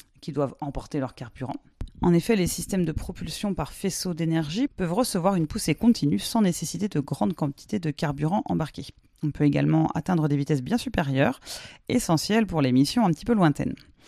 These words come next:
De plus, contrairement au carburant chimique, le faisceau de lumière limite l'usure et la dégradation des composants du vaisseau spatial. Par contre, les systèmes de faisceaux d'énergie, en particulier les lasers, nécessitent des sources d'énergie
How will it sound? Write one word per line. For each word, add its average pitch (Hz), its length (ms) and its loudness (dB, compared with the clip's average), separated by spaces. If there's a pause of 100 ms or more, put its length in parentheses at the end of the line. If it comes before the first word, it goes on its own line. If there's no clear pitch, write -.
(300)
De 208 80 2
plus, 302 300 2
contrairement 196 600 2
au 170 180 2
carburant 156 540 0
chimique, 220 540 0
le 180 140 2
faisceau 226 220 -2
de 226 80 0
lumière 185 440 2
limite 208 420 4
l'usure 175 320 -2
et 170 40 0
la 143 100 0
dégradation 156 520 2
des 165 100 -2
composants 180 460 -2
du 147 100 0
vaisseau 139 240 0
spatial. - 400 -6 (460)
Par 123 140 -2
contre, 190 320 -4 (520)
les 143 260 4
systèmes 156 400 0
de 135 80 0
faisceaux 147 300 -4
d'énergie, 139 380 2
en 175 60 2
particulier 139 520 -6 (100)
les 170 140 0
lasers, 151 540 0 (340)
nécessitent 180 400 0
des 139 100 0
sources 160 300 -2
d'énergie 143 360 0